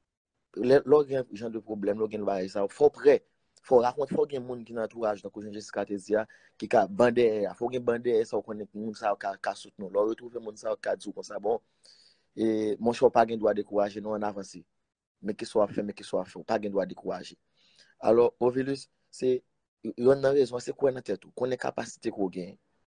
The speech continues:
Jostin toujou preche sa, sou, sou gwoup la. Lè l nan, nan live la, se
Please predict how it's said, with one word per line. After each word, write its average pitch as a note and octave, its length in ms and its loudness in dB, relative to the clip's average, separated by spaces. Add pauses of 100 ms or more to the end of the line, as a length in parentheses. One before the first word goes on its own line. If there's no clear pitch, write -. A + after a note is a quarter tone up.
(1040)
Jostin A#2+ 240 -6
toujou B2+ 320 0
preche B2+ 240 0
sa, G2+ 240 6
sou, F#2+ 240 -4
sou F#2+ 160 -8
gwoup G2 220 -2
la. A2 100 0 (380)
Lè D3 100 8
l A2 120 4
nan, A2 180 2
nan G#2 340 2
live G#2 240 2
la, A2+ 120 -4 (880)
se - 200 -6